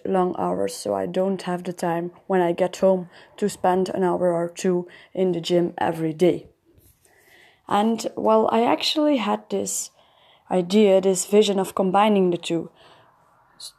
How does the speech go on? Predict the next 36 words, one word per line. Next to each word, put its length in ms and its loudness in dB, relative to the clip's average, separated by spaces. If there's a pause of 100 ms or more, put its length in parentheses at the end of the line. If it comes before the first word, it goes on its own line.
(100)
so 480 2
that 180 4
means 380 2
creating 460 2
a 40 -2
system 520 -4
that 200 -2
logged 380 0
my 180 -6
tasks, 600 2
that 220 -2
logged 480 -2
my 220 -4
goals, 540 4
that 200 0
logged 380 -2
my 160 -10
food, 380 2 (340)
and 340 4
that 220 4
logged 340 2
my 240 -2
exercises 840 -2 (160)
that 160 4
I 140 0
did 220 2
throughout 500 2
the 100 2
day. 280 2 (500)
And 120 2
that's 240 4
how 180 0
Habit 280 0
Starter 420 -4
was 220 -4
created. 560 -2